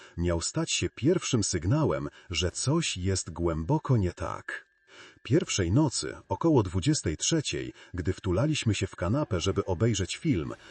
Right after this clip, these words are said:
Ryszard przysiągł, że usłyszał hałas dochodzący z korytarza prowadzącego do sypialni.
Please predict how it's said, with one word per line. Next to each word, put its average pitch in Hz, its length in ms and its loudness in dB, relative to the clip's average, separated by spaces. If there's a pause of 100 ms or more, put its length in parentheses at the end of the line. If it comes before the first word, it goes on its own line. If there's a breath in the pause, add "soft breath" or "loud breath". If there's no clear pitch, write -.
(120)
Ryszard 139 500 0
przysiągł, 80 580 0
że 95 160 -2
usłyszał 101 480 0
hałas - 580 -2
dochodzący 104 580 0
z - 80 -2
korytarza 110 560 0
prowadzącego 104 720 0
do 98 100 0
sypialni. 73 720 -2